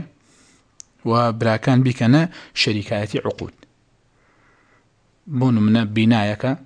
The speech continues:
هی باوکیانە بەجێ ماوە،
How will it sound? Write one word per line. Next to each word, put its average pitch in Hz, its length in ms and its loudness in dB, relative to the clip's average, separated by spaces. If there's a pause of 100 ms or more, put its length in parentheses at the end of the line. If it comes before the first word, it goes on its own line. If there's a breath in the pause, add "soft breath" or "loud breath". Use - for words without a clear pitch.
(1080 soft breath)
هی 113 160 -4
باوکیانە 110 500 -2
بەجێ 104 340 -2
ماوە، 98 260 -2